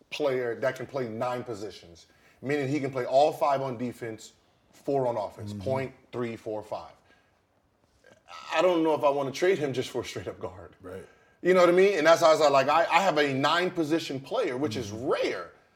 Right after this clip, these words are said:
Speaker 1: How am I, like, yeah, I might get a better score, but I lose everything else.
Speaker 2: Mm-hmm.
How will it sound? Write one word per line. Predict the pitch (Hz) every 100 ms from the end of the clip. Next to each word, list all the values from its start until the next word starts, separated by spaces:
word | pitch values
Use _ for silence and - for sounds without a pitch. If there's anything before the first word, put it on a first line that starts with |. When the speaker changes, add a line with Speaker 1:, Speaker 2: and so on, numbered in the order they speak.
| _
Speaker 1:
How | 147 185
am | 190
I, | 180
like, | 170 160 135 -
yeah, | 220 208
I |
might | 240 233 156 143 - 180 113 90
get | 139
a | 151
better | 110 165
score, | 107 - 196 233 170
but | 151 165 -
I | 156
lose | 156 156 147 - - 156
everything | 147 139 135 131 160
else. | 110 - -
Speaker 2:
Mm-hmm. | 98 95 92